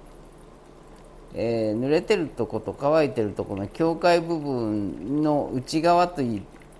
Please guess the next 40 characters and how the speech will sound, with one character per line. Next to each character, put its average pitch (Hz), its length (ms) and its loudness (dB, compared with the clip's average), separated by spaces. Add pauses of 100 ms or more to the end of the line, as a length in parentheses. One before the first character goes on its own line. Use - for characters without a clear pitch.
(300)
て 123 80 -6
た 101 160 2
ん 95 160 -4
で 92 80 -6
す - 140 -10
け 95 160 -2
ど、 107 480 -2
え 127 420 2
ー、 80 60 -12
現 185 320 -4
在 117 180 4
は、 104 520 0
あ 107 40 2
ー、 107 40 -4
僕 113 260 -6
の、 143 1400 -2
え 117 320 -2
ー、 117 60 -2
蒸 120 80 -2
ら 127 160 2
し 139 200 -6
に 110 180 -4
関 107 260 -2
し 104 120 -10
ま 104 200 -6
し - 100 -14
て 87 100 -6
で 80 80 -6
す 82 120 -12
ね、 101 260 -6 (640)
え 139 300 2
ー、 139 120 -4
前 196 220 0
半 170 380 2
は、 123 800 2
あ - 60 -8
ー、 - 40 -6
内 135 240 -4
側 131 240 2
に 120 220 -4